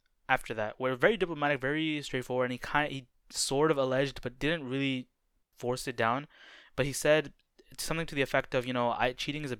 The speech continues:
really big thing in chess, and I don't, I want to cut down on it. And I feel like fide should do better," and, you know,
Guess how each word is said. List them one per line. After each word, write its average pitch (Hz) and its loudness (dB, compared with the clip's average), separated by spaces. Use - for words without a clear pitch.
really 123 -2
big 117 -4
thing 120 -8
in 117 -10
chess, 123 -4
and 113 -6
I 113 -2
don't, 123 -4
I 123 -2
want 123 -2
to 120 -4
cut 123 -6
down 113 0
on 101 -4
it. 98 -12
And 117 0
I - 2
feel 147 0
like 135 4
fide 139 -2
should 127 -8
do 120 -6
better," 113 -2
and, 113 -6
you 117 -6
know, 113 -8